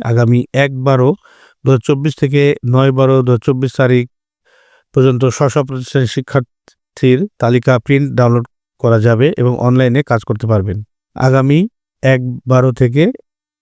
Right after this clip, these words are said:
আগামী নয় বারো ডিসেম্বরের মধ্যে এই প্রবেবল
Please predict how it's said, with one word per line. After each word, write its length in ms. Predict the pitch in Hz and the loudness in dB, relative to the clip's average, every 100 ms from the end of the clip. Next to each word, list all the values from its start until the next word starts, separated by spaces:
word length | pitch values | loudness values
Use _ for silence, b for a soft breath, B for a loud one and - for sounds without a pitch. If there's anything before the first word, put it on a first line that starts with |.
| _ _ | _ _
আগামী 320 | 131 131 127 127 | 0 2 2 2
নয় 280 | 127 135 | 2 2
বারো 220 | 131 131 127 | 2 2 2
ডিসেম্বরের 580 | 120 110 127 117 117 117 | 0 -2 0 0 2 0
মধ্যে 320 | 113 110 143 226 _ - | 0 0 0 0 _ -8
এই 260 | 123 113 113 113 110 - _ _ _ | 0 2 4 2 -2 -8 _ _ _
প্রবেবল 360 | 131 127 123 127 | 0 2 4 2